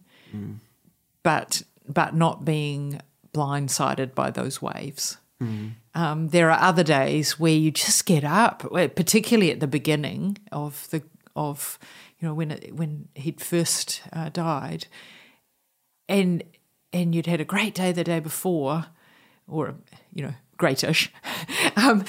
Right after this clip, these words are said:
Speaker 2: and then, and you'd get up, but you'd just, there was something missing.
Speaker 1: Mm.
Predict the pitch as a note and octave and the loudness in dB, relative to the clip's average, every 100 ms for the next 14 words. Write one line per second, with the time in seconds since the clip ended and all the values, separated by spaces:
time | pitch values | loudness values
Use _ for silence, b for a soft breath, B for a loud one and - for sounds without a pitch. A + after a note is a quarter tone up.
0 | B D#4+ - C4+ A3 A3 G#3+ - _ _ | B -4 2 6 8 6 2 -8 _ _
1 | _ F#3 F3+ F#3 G3 E3+ A3 B3 - G3 | _ -8 -4 -4 -2 0 0 0 0 -2
2 | F3 G3 E3 F#3+ - - F#3 E3 - F3+ | 0 0 0 -4 -4 -2 0 0 0 -2
3 | - E3 D3 D#3+ - D#3 C3+ D3 - _ | -4 -4 -2 0 0 0 -4 -12 -16 _
4 | A2 A2 B2 | -8 -6 -8